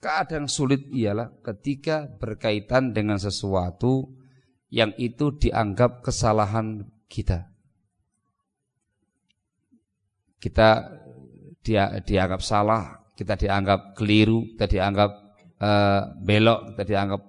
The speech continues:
alpa, lalai, dan segala macamnya. Lalu ada yang menyampaikan al-haq kepada kita.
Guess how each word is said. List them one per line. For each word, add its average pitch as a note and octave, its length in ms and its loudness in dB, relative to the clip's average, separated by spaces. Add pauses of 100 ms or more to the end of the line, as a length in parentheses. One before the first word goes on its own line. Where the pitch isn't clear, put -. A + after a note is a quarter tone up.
alpa, A2+ 560 4
lalai, A2 400 6
dan G#2 160 0
segala G2+ 320 0
macamnya. G#2+ 480 -10 (1900)
Lalu G#2 720 6
ada D3+ 480 2
yang D3 400 -2
menyampaikan C#3+ 800 -8
al-haq C3 480 -8
kepada G#2+ 400 -4
kita. G2 400 -10